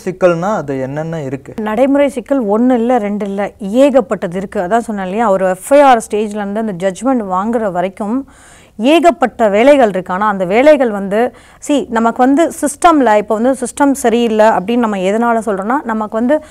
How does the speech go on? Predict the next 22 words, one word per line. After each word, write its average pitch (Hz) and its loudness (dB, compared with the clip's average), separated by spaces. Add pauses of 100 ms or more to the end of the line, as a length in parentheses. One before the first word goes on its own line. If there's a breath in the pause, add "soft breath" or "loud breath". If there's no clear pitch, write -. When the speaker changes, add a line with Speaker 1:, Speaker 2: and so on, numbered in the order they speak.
(160 loud breath)
Speaker 2:
லா 320 8
ரொம்ப 269 6
நல்லா 214 0
இருக்கு, 190 -2 (100)
பாக்ஸோ - 4 (120)
ஆக்ட் 262 2
வந்து 254 2
ரொம்ப 240 2
நல்லா 226 2
வந்து 208 -4
ஸ்ட்ரிஞ்சன்ட்டா 262 0
இருக்கு. 185 -4
ஓகேங்களா? 185 -2 (320 loud breath)
அதுல 240 4
எந்த 277 4
ஒரு 285 6
குறைபாடுமே 233 2
கிடையாது, 214 2
யாரும் 214 0
குறை 220 -2
சொல்லவும் 214 -2
முடியாது. 196 0